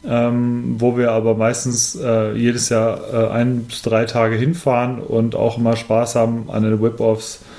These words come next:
äh, und den anderen Veranstaltungen und, äh, dort trifft man halt einfach viele Leute. Also das ist so, ähm, für mich das Wichtigste an den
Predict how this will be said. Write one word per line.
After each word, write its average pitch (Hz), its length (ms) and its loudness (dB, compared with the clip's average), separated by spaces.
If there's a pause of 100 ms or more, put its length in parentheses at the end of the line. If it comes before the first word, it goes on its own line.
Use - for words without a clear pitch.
(400)
äh, - 20 -8
und 104 1040 0
den 104 140 2
anderen 117 460 0 (1040)
Veranstaltungen 113 920 0
und, 110 380 0
äh, 104 200 0
dort 110 220 2
trifft 113 200 -4
man 117 100 2
halt 104 100 2
einfach 107 240 -4
viele 104 220 2
Leute. 101 260 0
Also 107 160 0
das 110 220 0
ist 107 120 -4
so, 104 280 0 (520)
ähm, 98 500 0 (500)
für - 160 -4
mich 127 240 0
das - 280 -2
Wichtigste 113 520 2
an 110 160 0
den 107 340 0